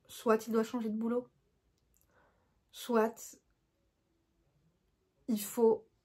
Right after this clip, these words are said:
crever l'abcès avec cette femme, lui dire les choses. Moi, je ne suis pas pour, appelle-la devant moi, dis-lui, parle-lui,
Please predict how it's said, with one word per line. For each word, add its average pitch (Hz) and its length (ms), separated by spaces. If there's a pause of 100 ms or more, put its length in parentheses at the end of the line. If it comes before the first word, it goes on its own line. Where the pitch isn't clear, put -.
(200)
crever 233 380
l'abcès 208 320
avec 202 200
cette 190 220
femme, 226 340 (1700)
lui 208 220
dire 214 180
les 226 120
choses. 277 540 (720)
Moi, 214 480
je - 140
ne 214 80
suis 202 160
pas 220 160
pour, 254 500
appelle-la 208 380
devant 214 180
moi, 208 340 (120)
dis-lui, 202 560 (140)
parle-lui, 202 600